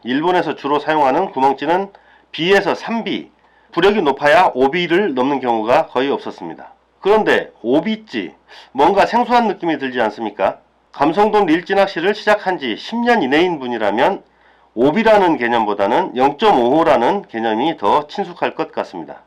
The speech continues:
지금은 오 비와 영점오 호가 같은 개념으로 인식되지만,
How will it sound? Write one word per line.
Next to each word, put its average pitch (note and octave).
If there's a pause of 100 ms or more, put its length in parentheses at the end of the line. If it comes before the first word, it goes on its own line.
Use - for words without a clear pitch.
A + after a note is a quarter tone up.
(420)
지금은 F#3+
오 -
비와 D#3+
영점오 -
호가 D#3+
같은 G3
개념으로 D3
인식되지만, A#2